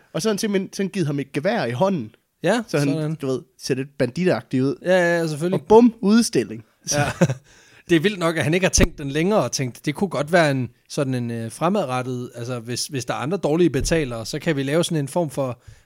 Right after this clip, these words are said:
Speaker 2: virkelig, øh, klamuella, øh,
Speaker 1: Ja.
Speaker 2: rædselskabinet.
Speaker 1: Det er jo,
Speaker 2: Men,
Speaker 1: det er
Speaker 2: øh,
Speaker 1: jo det, R K I, de går og drømmer om at
Speaker 2: ja,
Speaker 1: lave.
Speaker 2: <laughs> det er det. Så de bare, alle de dårlige betalere, så kan man bare få lov til at komme ind.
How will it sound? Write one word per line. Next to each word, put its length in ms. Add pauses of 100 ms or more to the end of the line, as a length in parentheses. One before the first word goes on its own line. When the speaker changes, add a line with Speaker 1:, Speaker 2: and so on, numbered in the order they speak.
Speaker 2:
virkelig, 560 (120)
øh, 60
klamuella, 720
øh, 80
Speaker 1:
Ja. 140
Speaker 2:
rædselskabinet. 920 (480)
Speaker 1:
Det 60
er 60
jo, 60
Speaker 2:
Men, 40
Speaker 1:
det 60
er 60
Speaker 2:
øh, 40
Speaker 1:
jo 100
det, 260
R 20
K 200
I, 140
de 120
går 160
og 80
drømmer 280
om 120
at 80
Speaker 2:
ja, 40
Speaker 1:
lave. 200
Speaker 2:
<laughs> 20
det 100
er 60
det. 120 (440)
Så 200 (100)
de 120
bare, 140 (840)
alle 180
de 80
dårlige 340
betalere, 540
så 120
kan 100
man 100
bare 140
få 60
lov 160
til 80
at 60
komme 240
ind. 80